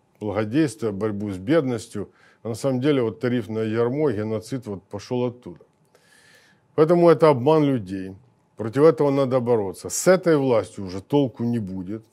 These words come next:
Я уже вижу, что они абсолютно не воспринимают нужды людей, не воспринимают их боль. И тарифы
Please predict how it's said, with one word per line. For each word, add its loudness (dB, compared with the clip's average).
Я -6
уже -4
вижу, -2
что -8
они 0
абсолютно -4
не -6
воспринимают -6
нужды -4
людей, -6
не -8
воспринимают -4
их -4
боль. -10
И -2
тарифы 2